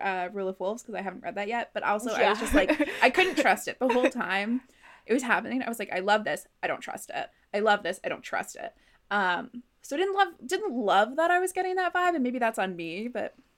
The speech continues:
Speaker 1: whatever.
Speaker 2: That's on you for not
Speaker 1: Uh,
Speaker 2: trusting Miss Bardugo.
Speaker 1: Well,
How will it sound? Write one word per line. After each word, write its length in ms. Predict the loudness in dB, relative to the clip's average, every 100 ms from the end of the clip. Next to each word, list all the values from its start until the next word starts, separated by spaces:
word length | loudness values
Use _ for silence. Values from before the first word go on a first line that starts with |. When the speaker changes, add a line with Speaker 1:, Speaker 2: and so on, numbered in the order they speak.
| _ _ _ _ _ _ _ -12
Speaker 1:
whatever. 400 | -10 -8 -10 -16 _ -4
Speaker 2:
That's 180 | -4
on 80 | -2
you 160 | -2 -2
for 60 | 0
not 160 | 2 0
Speaker 1:
Uh, 40 |
Speaker 2:
trusting 360 | -4 -6 -4 -4
Miss 160 | -4 0
Bardugo. 800 | 0 2 0 0 0 0 -2 -8 -18 -20 -4 4
Speaker 1:
Well, 360 | 8 8 6